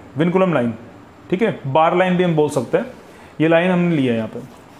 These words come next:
तो सबसे पहले इस line के under the line जो numbers हमारे पास में लिखे हुए हैं, इन numbers को हमें solve करना है। तो one upon two minus one upon three, easily समझ पा रहे हैं हम,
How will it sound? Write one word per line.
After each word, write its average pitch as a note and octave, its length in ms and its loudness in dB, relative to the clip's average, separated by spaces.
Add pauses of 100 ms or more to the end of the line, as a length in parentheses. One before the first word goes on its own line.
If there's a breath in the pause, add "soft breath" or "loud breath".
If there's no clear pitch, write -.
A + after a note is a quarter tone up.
(140)
तो F3 60 0
सबसे F3+ 340 0
पहले A3 240 2
इस G3+ 140 0
line F3+ 420 2
के E3 120 0
under E3+ 300 0
the A3+ 120 4
line F#3+ 340 2
जो G#3+ 120 2
numbers F3+ 320 2
हमारे E3 240 2
पास E3 200 -2
में D#3+ 80 -2
लिखे C#3 180 -2
हुए A#2 100 -2
हैं, A2+ 100 -6 (140)
इन A3 160 2
numbers A3+ 320 2
को G#3 100 0
हमें F#3+ 100 0
solve D#3 240 2
करना A#2+ 220 -4
है। A#2+ 80 -4
तो D3+ 140 0
one E3+ 160 2
upon G3+ 320 2
two G3+ 100 2
minus F#3 320 2
one E3 180 2
upon D3 260 -2
three, A2+ 140 -8 (240)
easily G3 300 2
समझ E3 220 -2
पा E3 160 0
रहे E3 100 0
हैं E3+ 80 -8
हम, - 80 -16